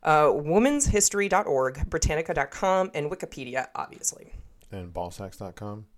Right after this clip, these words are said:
Speaker 1: That did not come up this time.
Speaker 2: No, not this time.
Speaker 1: <laughs> All right, so let's get into it. So we're just gonna talk about her background really quick,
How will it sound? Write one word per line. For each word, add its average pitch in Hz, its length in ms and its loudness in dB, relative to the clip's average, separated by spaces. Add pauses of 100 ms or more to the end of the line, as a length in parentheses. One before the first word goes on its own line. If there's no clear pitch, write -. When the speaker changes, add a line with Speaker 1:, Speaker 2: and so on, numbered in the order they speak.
(340)
Speaker 1:
That 165 320 -6
did 151 140 -6
not 139 180 -6
come 143 160 -10
up - 140 -10
this - 140 -8
time. - 160 -14
Speaker 2:
No, 107 280 -8
not 104 140 -10
this 110 120 -6
time. - 220 8
Speaker 1:
<laughs> - 1300 4
All 214 80 6
right, 226 220 8
so 262 60 4
let's 269 160 0
get 262 100 0
into 254 240 4
it. 147 180 2
So 226 120 8
we're 247 100 4
just 330 300 0
gonna 214 120 4
talk 190 220 0
about 160 240 2
her 170 100 0
background 202 460 2
really 233 160 0
quick, 320 320 -6